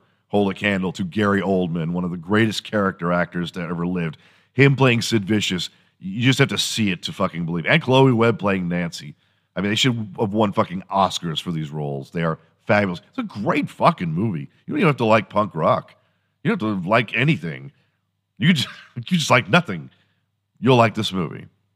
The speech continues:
Sid and Nancy, I highly recommend it. And I highly recommend Pistol. It's a nice little, um, what do you call it? Like a little window into the British invasion. You know, punk rock coming to,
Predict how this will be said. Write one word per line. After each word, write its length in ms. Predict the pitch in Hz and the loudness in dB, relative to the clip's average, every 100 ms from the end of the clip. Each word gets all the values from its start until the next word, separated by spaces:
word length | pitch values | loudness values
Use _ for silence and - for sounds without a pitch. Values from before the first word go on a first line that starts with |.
| _ _ | _ _
Sid 180 | - 127 | -4 -2
and 80 | 117 | 2
Nancy, 400 | 107 92 76 - | 0 0 -6 -6
I 80 | 85 | 0
highly 220 | 104 95 | 0 0
recommend 480 | 92 85 80 76 85 | -2 -4 -6 -4 -6
it. 80 | 123 _ _ _ _ _ _ _ _ _ - | -10 _ _ _ _ _ _ _ _ _ 0
And 100 | 123 | 2
I 60 | |
highly 180 | 107 110 | 4 2
recommend 420 | 110 104 107 107 | 2 0 -2 -4
Pistol. 400 | 101 107 - - _ _ _ _ _ _ _ _ - | -4 -6 -8 -14 _ _ _ _ _ _ _ _ -8
It's 80 | |
a 40 | 107 | 2
nice 240 | 110 107 | 2 2
little, 340 | 113 110 104 101 | 0 2 2 4
um, 640 | 98 98 95 92 90 85 _ - _ _ _ _ | 4 4 2 0 -4 -8 _ -20 _ _ _ _
what 80 | - | -4
do 60 | 95 | -4
you 60 | |
call 300 | 80 80 78 | -2 0 0
it? 60 | 76 | 0
Like 140 | 95 | -4
a 60 | 98 | 0
little 260 | 113 110 95 | 2 2 2
window 640 | 113 123 104 92 92 95 _ _ - | 2 2 0 2 0 -2 _ _ -6
into 540 | 101 90 95 95 90 - _ _ | -4 -2 -2 0 -2 -6 _ _
the 120 | - 85 | -8 -2
British 360 | 107 110 107 | 2 2 0
invasion. 720 | 104 92 92 92 87 87 98 98 _ _ _ _ _ _ _ | -2 0 2 2 0 -4 -6 -8 _ _ _ _ _ _ _
You 100 | 95 | -4
know, 200 | 85 90 | -2 -2
punk 280 | - 107 95 | 2 0 2
rock 240 | 107 101 | 2 2
coming 300 | - 107 98 90 | 2 2 2 -2
to, 200 | 95 | -6